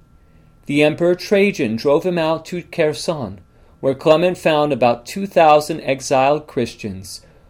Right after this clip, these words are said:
who were all put to the hard toil of cutting stone in a region. The Christians welcomed Clement with great joy, and he was to them a living source of comfort.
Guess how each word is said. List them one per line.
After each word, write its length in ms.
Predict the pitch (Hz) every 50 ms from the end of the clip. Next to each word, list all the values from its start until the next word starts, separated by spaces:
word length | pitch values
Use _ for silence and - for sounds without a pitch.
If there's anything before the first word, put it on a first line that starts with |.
| _ _
who 100 | - 151
were 180 | 147 147 139 139
all 340 | - 143 147 156 165 170 170
put 180 | - 185 180 -
to 100 | - 170
the 80 | 160
hard 340 | 123 160 156 160 165 175 170
toil 380 | - - 165 143 139 147 151 135
of 160 | 117 113 -
cutting 340 | - 139 139 143 165 170 151
stone 640 | - - - 151 139 131 127 127 127 135 - - - _ -
in 460 | 143 143 151 156 165 175 170 - - _ _ _ _ -
a 100 | 127 139
region. 560 | 131 131 113 104 98 - - 98 95 - - _ _ - _ _ _ _ _ _ - - _ _ _ -
The 100 | 139 139
Christians 540 | 139 - 170 165 165 - 202 185 175 -
welcomed 400 | 156 165 160 160 156 - 190 190
Clement 360 | - 175 175 165 170 175 165 147
with 140 | 127 110
great 280 | - 131 135 160 180 -
joy, 460 | - 170 151 127 113 107 104 104 113 - _ _ _ _ -
and 140 | - 151 170
he 80 | 180 190
was 200 | 180 196 185 -
to 120 | - 196
them 400 | 175 160 190 208 190 143 123 117
a 100 | - 131
living 320 | 135 139 156 165 185 180 175
source 400 | - - - 160 151 151 151 -
of 140 | 165 - -
comfort. 500 | - 175 165 170 - - 110 95 -